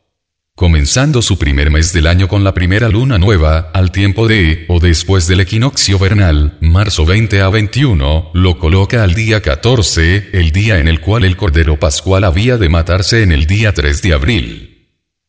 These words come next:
De una vez por todas, se ve la imposibilidad total del mes romano teniendo la más leve cosa que ver con establecer el tiempo de la Pascua o la gavilla mecida, y por eso, no puede tener tampoco la más ligera cosa que ver con el cálculo del tiempo de la crucifixión o de la resurrección de Cristo.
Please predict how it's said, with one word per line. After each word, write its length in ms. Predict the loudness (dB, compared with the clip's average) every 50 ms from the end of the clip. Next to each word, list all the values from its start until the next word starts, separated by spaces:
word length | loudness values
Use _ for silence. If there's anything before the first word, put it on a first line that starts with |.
| _ _ _ _
De 200 | -2 0 2 2
una 240 | 2 2 0 0 0
vez 180 | 0 -2 -2
por 160 | -2 -2 -2 0
todas, 480 | 0 0 2 2 2 2 2 2 0
se 500 | 0 -2 -4 -6 -10 -12 -8 -4 -2 -2
ve 160 | 0 0 0
la 120 | 0 0 0
imposibilidad 800 | 0 0 0 -2 -2 -2 -2 -2 0 -2 -2 0 -2 -2 -2 -2
total 360 | -2 -2 -2 0 0 2 2
del 200 | 2 2 2 2
mes 200 | 0 0 -2 -2
romano 440 | -2 -2 0 0 2 2 2 2 2
teniendo 420 | 2 2 2 2 2 2 2 2
la 100 | 2 2
más 300 | 2 0 0 -2 -2 0
leve 320 | 0 0 0 0 0 -2 -2
cosa 340 | -2 -2 -2 -2 -2 -2
que 120 | -2 0 0
ver 220 | 0 0 0 0
con 140 | 0 0 0
establecer 600 | 0 0 0 0 0 0 0 0 0 2 2 2
el 140 | 2 0 0
tiempo 340 | 0 0 0 0 0 0 0
de 100 | 2 2
la 160 | 0 0 -2
Pascua 420 | 0 0 0 0 0 0 0 0 0
o 100 | 0 0
la 100 | 0 0
gavilla 500 | -2 -2 0 0 0 0 2 2 2 2
mecida, 640 | 0 0 0 0 0 0 2 2 2 0 0 -2 -4
y 100 | -4 -4
por 220 | -2 0 0 0 2
eso, 500 | 0 0 0 -2 -2 -2 -2 -4 -6 -4 -2
no 200 | 0 0 0 0
puede 300 | 0 0 0 0 0 -2
tener 360 | 0 0 0 0 0 0 0
tampoco 540 | 0 0 0 0 0 0 -2 -2 0 -2 0
la 120 | 0 0
más 240 | 0 0 -2 -2 -2
ligera 480 | -2 -2 0 0 0 0 2 0 0 0
cosa 340 | 0 -2 -2 0 -2 -2
que 120 | -2 0 0
ver 200 | 0 0 0 0
con 160 | 0 0 0
el 140 | 0 0 0
cálculo 500 | 0 0 0 0 -2 -2 -4 -2 -2 0
del 160 | 0 -2 -2
tiempo 380 | -2 -2 0 0 0 0 0 0
de 80 | 0
la 120 | 0 0 -2
crucifixión 720 | -2 -2 -2 -2 -4 -4 -6 -6 -4 -4 -2 -2 0 0
o 80 | 0 0
de 100 | 0 0
la 80 | 2 2
resurrección 720 | 0 0 0 -2 -2 -2 -2 -2 -2 -2 -2 -2 0 0
de 140 | -2 -2 -2
Cristo. 840 | -2 -2 -2 -4 -4 -6 -8 -8 -10 -14 -18 -20 _ _ _ _